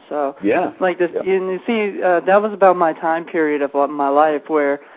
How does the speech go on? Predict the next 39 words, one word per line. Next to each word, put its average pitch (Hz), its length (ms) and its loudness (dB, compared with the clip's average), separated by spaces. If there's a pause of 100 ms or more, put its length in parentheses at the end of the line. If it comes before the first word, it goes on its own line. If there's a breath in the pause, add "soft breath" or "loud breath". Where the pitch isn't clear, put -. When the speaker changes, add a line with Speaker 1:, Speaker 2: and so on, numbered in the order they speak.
(260 soft breath)
Speaker 1:
uh, 156 220 0
Thundercats 165 720 2
I 143 120 4
had 147 220 0
grown 147 260 2
up 143 220 2
on, 143 220 2
and 143 140 -6
then, 143 240 -4 (340 soft breath)
of 156 140 -6
course, 151 260 2 (180)
I, 147 400 2 (340)
uh, 143 240 2
fell 180 220 2
in 165 80 4
love 165 160 2
with 147 100 -8
The 151 180 -8
State 160 280 -2
with, 151 240 -6
uh, 135 200 -2 (400 soft breath)
Michael 170 300 0
Showalter's, 156 880 2
uh, 131 420 2 (260)
Doug 160 320 2
impression. 135 560 -6
Speaker 2:
Doug. 147 420 8 (340 loud breath)
You 143 80 6
know, 165 120 4
Speaker 1:
Uh, - 20 8 (140)
Speaker 2:
I - 40 -10
still, 185 300 -2 (280 soft breath)
I 143 180 6
still 196 180 6
call 190 320 8
him 127 260 -2
Doug 135 240 6
when 113 140 0
I 107 140 -2